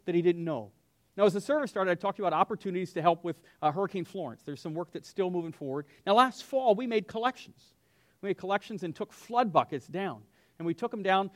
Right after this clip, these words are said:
uh, to the city. We took 'em down to a local municipality down in Lumberton, and, and,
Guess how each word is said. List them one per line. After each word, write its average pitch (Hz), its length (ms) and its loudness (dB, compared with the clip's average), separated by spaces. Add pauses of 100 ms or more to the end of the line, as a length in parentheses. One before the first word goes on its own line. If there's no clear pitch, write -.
(200)
uh, 147 160 4
to 180 140 -8
the 151 120 0
city. 262 320 -4
We 113 80 -12
took - 140 -16
'em 202 60 -8
down 180 140 -2
to 170 120 0
a - 20 2
local 180 260 -4
municipality 175 640 -4
down 160 80 -4
in 143 80 -8
Lumberton, 175 360 -8
and, 143 120 -12
and, 143 220 -10